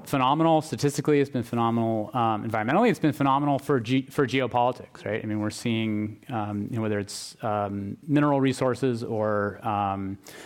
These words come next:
or territory, uh, you know, there's a big, it, it's wide open right now. So in terms of the global energy balance, um, you know, there's certainly a,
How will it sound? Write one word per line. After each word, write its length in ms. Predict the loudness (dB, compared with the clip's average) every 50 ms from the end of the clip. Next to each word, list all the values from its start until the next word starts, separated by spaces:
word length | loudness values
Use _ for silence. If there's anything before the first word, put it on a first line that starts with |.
| -18 -20 -20 -18 -10
or 140 | -6 -4 -4
territory, 760 | -2 0 0 2 0 0 0 0 2 2 2 2 0 -2 -4 -8 -14 -20 -20 -20 -20 -20 -20 _ _ -10
uh, 380 | -6 -6 -4 -4 -4 -4 -4 -6 -6 -8 -6 -4
you 120 | -2 -2
know, 40 | 0
there's 180 | -2 -2 -4
a 40 | -4
big, 360 | -2 -2 -2 -2 -2 -4 -10 -16 -18 -20 -14 -10 -8
it, 380 | -6 -4 -2 -2 -2 -2 -4
it's 180 | -4 -4 -2 0
wide 220 | 0 0 0 0
open 260 | -2 -2 -2 -4 -4
right 160 | -4 -6 -4 -4
now. 320 | -4 -4 -4 -6 -8 -10 -8
So 500 | -2 0 2 2 2 0 -2 -4 -6 -8 -6
in 160 | -2 -2 0 2
terms 260 | 2 2 2 2 0
of 80 | 2
the 80 | 2 2
global 300 | 4 4 4 4 4 4
energy 280 | 4 4 2 2 2 2
balance, 560 | 2 4 6 6 4 4 2 0 -4 -6 -6 -4
um, 720 | 0 2 2 2 2 2 2 2 2 2 2 0 -2 -4 -8 _ _ _ -6 -2
you 120 | 0 0
know, 60 | 2
there's 160 | 2 0 0
certainly 300 | 0 0 0 2 2 2
a, 160 | 2 2 0